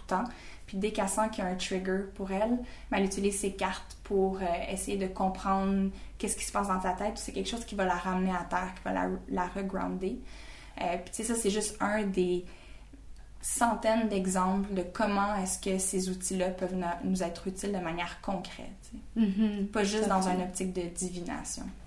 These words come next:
Speaker 2: Mm-hmm. Pas juste, euh, ouais, dans, dans un moment précis où on
Speaker 1: Mm.
Speaker 2: crée vraiment l'espace, ça peut être dans le day-to-day,
Speaker 1: Ouais.
Speaker 2: ou, tu sais, ça peut être, euh,
Speaker 1: Ouais, ça peut être beaucoup plus tangible qu'on pense, en fait.
Speaker 2: Hmm.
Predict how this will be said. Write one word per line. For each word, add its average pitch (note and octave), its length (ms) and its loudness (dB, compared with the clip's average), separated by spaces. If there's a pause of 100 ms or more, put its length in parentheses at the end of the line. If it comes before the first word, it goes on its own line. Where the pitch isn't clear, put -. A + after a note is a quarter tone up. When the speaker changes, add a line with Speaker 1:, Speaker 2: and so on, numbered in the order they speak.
(180)
Speaker 2:
Mm-hmm. G#3 400 2 (540)
Pas G3 140 4
juste, G3 320 2
euh, F#3 260 0 (180)
ouais, F3+ 100 -6 (260)
dans, F#3 160 -6 (800)
dans F#3+ 120 2
un F#3+ 60 6
moment F#3+ 340 4 (480)
précis G#3 480 0
où A3 60 6
on F3+ 180 4
Speaker 1:
Mm. A3 120 2 (180)
Speaker 2:
crée F3+ 220 2 (100)
vraiment F3+ 200 2
l'espace, F#3 340 0
ça F3+ 100 -2
peut F#3 120 0
être - 140 -8 (400)
dans F3+ 140 2
le F#3+ 60 6
day-to-day, F#3+ 600 2
Speaker 1:
Ouais. F#3+ 200 6
Speaker 2:
ou, F3+ 100 -2 (600)
tu G3+ 60 -8
sais, - 80 -10
ça F#3+ 60 -6
peut F#3+ 180 -8
être, G3 180 -8
euh, G3 180 -6 (360)
Speaker 1:
Ouais, B3 180 4
ça C4+ 160 0
peut G#3 120 -4
être G3 120 2
beaucoup G3+ 200 -4
plus - 160 -10
tangible G#3 500 2
qu'on - 140 -8
pense, - 280 -6
en F#3+ 80 -8
fait. - 160 -12 (280)
Speaker 2:
Hmm. A#3 340 6